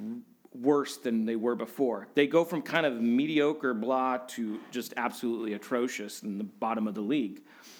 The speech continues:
And so that can cause some unrest with fans. And the phrase that gets thrown out is this phrase,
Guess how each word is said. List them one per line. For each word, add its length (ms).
And 140
so 160
that 220
can 120
cause 320
some 260
unrest 840
with 160
fans. 560
And 400
the 120
phrase 500
that 100
gets 180
thrown 280
out 200
is 120
this 200
phrase, 460